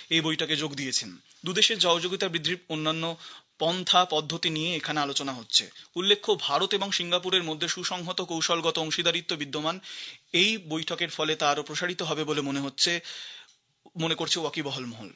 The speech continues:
স্বরাষ্ট্র মন্ত্রক বিদেশে বসবাসকারী ভারতীয় বংশোদ্ভূতদের জন্য নিয়মকানুন কিছুটা কঠোর করেছে। মন্ত্রকের পক্ষ থেকে জানানো হয়েছে,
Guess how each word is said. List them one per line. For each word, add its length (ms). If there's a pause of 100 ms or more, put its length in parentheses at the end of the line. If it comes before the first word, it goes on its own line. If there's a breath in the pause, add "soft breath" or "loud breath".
(680 loud breath)
স্বরাষ্ট্র 420
মন্ত্রক 320
বিদেশে 320
বসবাসকারী 640
ভারতীয় 360
বংশোদ্ভূতদের 680
জন্য 600
নিয়মকানুন 500
কিছুটা 320
কঠোর 260
করেছে। 400 (440 loud breath)
মন্ত্রকের 380
পক্ষ 260
থেকে 180
জানানো 280
হয়েছে, 320